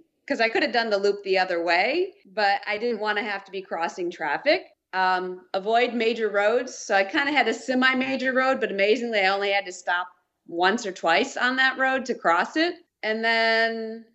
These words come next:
yeah, after that, it's just, you know, kind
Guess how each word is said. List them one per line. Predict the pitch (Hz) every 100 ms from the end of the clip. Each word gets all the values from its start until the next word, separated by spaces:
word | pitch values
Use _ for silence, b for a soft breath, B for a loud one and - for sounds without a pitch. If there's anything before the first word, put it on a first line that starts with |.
| _
yeah, | - 277 277 247 -
after | 254 302 330
that, | 302 302 294
it's | 269 - -
just, | 269 254 - - - -
you | 214 226
know, | 214 202 - -
kind | 392